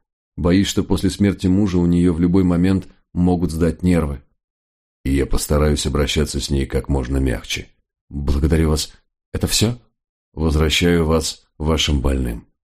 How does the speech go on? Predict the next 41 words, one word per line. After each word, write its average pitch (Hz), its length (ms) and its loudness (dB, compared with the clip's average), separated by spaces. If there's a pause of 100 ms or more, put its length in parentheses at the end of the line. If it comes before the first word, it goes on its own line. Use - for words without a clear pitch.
(300)
Можно 101 380 2
мне 87 140 4
сказать 82 360 0
несколько 85 320 -2
слов 78 260 0
жене? 76 300 0 (600)
Лучше, 78 400 -2
если 80 260 0
вы 80 160 2
не 87 100 4
будете 76 400 -2
с - 80 -12
ней - 140 -4
разговаривать, 58 760 -4 (180)
а 73 120 0
особенно 73 460 0
с - 100 -6
тёщей. - 560 -4 (600)
В - 60 -20
таком 90 260 0
случае 95 380 2
передайте 90 600 0
ей, 87 300 2 (200)
что - 240 -4
если 90 320 2
меня 90 200 4
не 87 100 4
будет 85 320 0
дома, 101 260 2
когда 85 260 0
она 85 100 2
вернётся, 87 580 0 (180)
значит, - 320 -4
я 98 120 2
в 87 60 0
больнице. 87 560 0 (420)
Когда 87 260 0
я 101 100 4
уходил, 98 400 2
мне 95 140 2
позвонили. 92 680 2